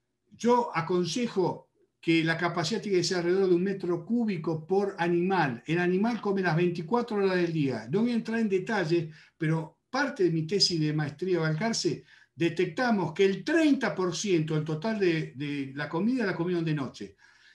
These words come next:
Por lo tanto, yo tengo que tener, este, capacidad de comedero para ponerle la comida de, de las veinticuatro horas y que al otro día sobrara ese cuatro o cinco por ciento que hablamos hoy. Por eso yo aconsejo, en Balcarce vimos una sola vez por día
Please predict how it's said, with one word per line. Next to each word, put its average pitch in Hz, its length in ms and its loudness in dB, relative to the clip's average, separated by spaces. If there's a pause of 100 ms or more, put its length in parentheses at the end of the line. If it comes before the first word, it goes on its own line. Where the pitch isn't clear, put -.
(400)
Por 220 120 2
lo 233 140 4
tanto, 254 380 0
yo 233 180 -2
tengo 233 260 0
que 185 140 0
tener, 202 580 0
este, 160 280 -4
capacidad 220 500 0
de 233 100 0
comedero 202 840 2
para 196 440 2
ponerle 202 440 -2
la 180 120 0
comida 196 400 -2
de, 165 320 2
de 160 180 -2
las 156 120 0
veinticuatro 180 720 2
horas 151 380 0
y 151 160 0
que 170 100 2
al 165 120 4
otro 269 300 2
día 226 360 2
sobrara 202 400 0
ese 170 320 2
cuatro 214 260 -2
o - 20 -4
cinco 190 280 -6
por 170 120 -4
ciento 185 280 -6
que 170 60 -4
hablamos 165 360 -4
hoy. 123 160 -6 (640)
Por 233 160 0
eso 269 220 0
yo 226 120 0
aconsejo, 190 680 -2
en 175 120 0
Balcarce 233 480 0
vimos 208 360 -2
una 208 160 -2
sola 240 300 -4
vez 202 160 0
por 190 200 -4
día 151 460 -2